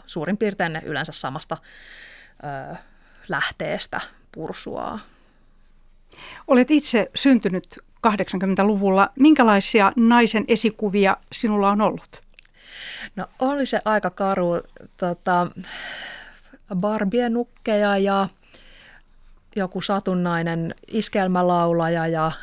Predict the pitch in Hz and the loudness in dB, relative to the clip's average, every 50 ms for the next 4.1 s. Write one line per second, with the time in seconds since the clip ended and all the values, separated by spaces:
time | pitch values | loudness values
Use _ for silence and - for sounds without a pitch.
0 | - - - - - - - - - _ - - 208 202 196 180 175 180 - 190 | -18 -20 -20 -20 -20 -20 -20 -20 -20 _ -4 0 2 2 4 4 2 0 0 -2
1 | 185 190 196 190 - 220 220 226 226 226 233 233 233 233 226 - 240 - - - | -2 -4 -4 -4 -2 -2 0 0 0 0 0 0 0 -2 -2 -4 -4 -6 -6 -20
2 | - - - - - - - - - - - - - - - - - - - - | -18 -18 -16 -14 -14 -14 -14 -14 -14 -16 -16 -16 -16 -16 -18 -16 -8 0 2 4
3 | - 220 214 208 196 - 202 190 - - 185 185 - - 175 175 175 - 180 170 | 6 6 6 6 6 4 4 2 2 -2 -2 -2 0 -2 -2 -2 0 2 4 4
4 | 175 - | 4 2